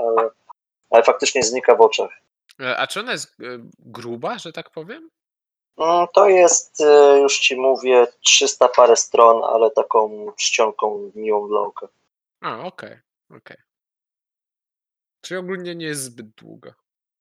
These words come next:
Speaker 1: Nie, nie jest zbyt długa. Ma, jest podzielona na takie trzy faktycznie części, nie? Gdzie
Speaker 2: Mhm, mhm.
Speaker 1: pierwsza to jest właśnie gdzieś bliżej tego Oregon City, druga Kalifornii i trzecia już tego finału.
Speaker 2: Mhm.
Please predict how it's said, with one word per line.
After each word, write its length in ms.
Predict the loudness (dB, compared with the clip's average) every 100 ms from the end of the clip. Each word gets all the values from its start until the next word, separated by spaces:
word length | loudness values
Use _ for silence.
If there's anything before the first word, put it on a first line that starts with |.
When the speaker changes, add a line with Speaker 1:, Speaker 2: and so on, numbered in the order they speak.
| _ _
Speaker 1:
Nie, 220 | 2 2
nie 80 | 4
jest 140 | 2 0
zbyt 180 | -8 -4
długa. 360 | -4 0 0
Ma, 220 | 2 2 0 -12 -4
jest 200 | -4 0
podzielona 360 | 0 4 4 4
na 60 |
takie 240 | 2 -4 -2
trzy 220 | -2 -2
faktycznie 460 | -4 -6 -8 -8 -4
części, 520 | -2 -2 -4 -6 -10
nie? 280 | -12 -14 -16
Gdzie 120 | -16 -14
Speaker 2:
Mhm, 220 | -12 -14 -18
mhm. 220 | -20 _ 2
Speaker 1:
pierwsza 280 | 2 2
to 60 | -2
jest 80 | 2
właśnie 300 | 0 0 -8
gdzieś 220 | -8 -12 _
bliżej 300 | -10 -6 -4
tego 180 | 0 2
Oregon 240 | 2 0
City, 320 | -6 -10 -10 -8
druga 440 | -8 -4 -4 -4 -6
Kalifornii 680 | -8 -4 0 0 0 -12 _ _ _ _ _ -10
i 60 |
trzecia 300 | 0 0 0
już 100 | -6 -6
tego 160 | -10
finału. 440 | -10 -8 -6 -8 -12 _ _ _ _ _ _ _ _
Speaker 2:
Mhm. 360 | _ -20 -20